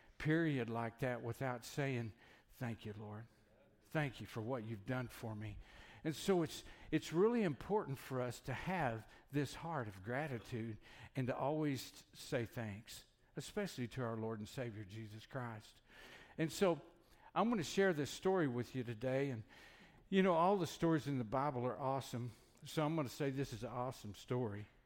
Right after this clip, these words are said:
And it's in Luke chapter seventeen, and it starts with verse eleven. It goes like this. "Now it happened as he, Jesus,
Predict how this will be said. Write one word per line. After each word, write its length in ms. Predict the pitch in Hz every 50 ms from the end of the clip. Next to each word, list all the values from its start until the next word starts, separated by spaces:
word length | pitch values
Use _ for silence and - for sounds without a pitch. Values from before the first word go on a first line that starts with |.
| _ - - - - - - - - -
And 160 | 139 147 147
it's 160 | 139 - -
in 100 | 139 127
Luke 160 | 139 160 165 - -
chapter 340 | - 156 143 139 - - 107
seventeen, 560 | - - 165 156 147 139 - - 156 165 160
and 100 | 147 123
it 40 | 101
starts 400 | - - - 156 156 151 - -
with 80 | 110 104
verse 340 | 110 139 151 143 - -
eleven. 380 | 143 131 131 135 127 110 110 107
It 100 | 107 104
goes 260 | 117 143 143 131 - 147
like 240 | 139 127 120 -
this. 340 | - 143 117 107 - - - - - - - - - - - - - -
"Now 240 | 135 156 170 165 143
it 60 | 120
happened 560 | 104 - 165 175 175 - - 120 117 120 117
as 260 | 117 123 120 104 -
he, 260 | - 165 170 165 170 160
Jesus, 760 | 127 113 135 160 175 170 123 - 123 110 104 - - -